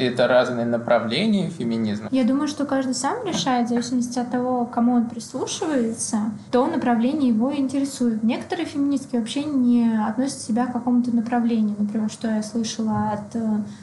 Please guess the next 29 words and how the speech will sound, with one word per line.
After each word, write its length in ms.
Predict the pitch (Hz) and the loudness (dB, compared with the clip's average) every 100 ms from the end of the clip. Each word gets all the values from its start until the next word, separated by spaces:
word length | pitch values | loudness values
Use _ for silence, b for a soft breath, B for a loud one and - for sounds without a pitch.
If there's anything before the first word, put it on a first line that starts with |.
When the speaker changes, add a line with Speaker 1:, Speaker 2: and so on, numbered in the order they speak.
| B - | B -2
Speaker 2:
Насти 280 | 277 - - | -2 -2 -6
Красильниковой 1000 | 285 277 - 269 247 226 226 214 208 | -2 -2 0 2 4 2 0 0 0
или 280 | 220 214 214 | 0 0 0
Залины 360 | 214 208 240 320 | 0 0 0 0
Маршинкуловой, 880 | 285 - 269 254 262 254 240 233 240 B - | -6 -4 -4 -2 0 2 2 0 -4 B 0
но 80 | |
они 120 | 233 403 | 2 2
не 160 | 466 | 0
относят 380 | 330 254 240 - | 2 2 0 -2
себя 260 | - 214 214 | -2 -2 -2
к 120 | - | -2
направлениям, 680 | 214 226 214 247 466 339 247 | -2 0 0 0 0 2 2
им, 100 | 302 - | 2 -2
им 160 | 277 330 | -2 -4
это 200 | 330 262 | 0 2
не 120 | 254 | 4
важно. 500 | 226 208 208 208 208 B B | 4 2 2 -2 -2 B B
Они 200 | 226 233 | 0 0
просто 260 | 269 349 254 | 0 -2 0
говорят 380 | 240 233 277 269 | 2 2 2 0
о 40 | |
проблеме. 640 | - 240 220 220 202 202 | 0 2 2 2 0 -2
Залина 360 | 208 208 262 262 | -2 0 2 2
в 60 | |
большей 280 | 226 240 - | 2 0 -4
части 320 | - 240 - | -2 -2 -2
говорит 340 | 233 226 220 220 | -4 -2 -2 -4
о 40 | |
проблеме 600 | 214 226 220 233 220 220 | -2 0 2 4 4 2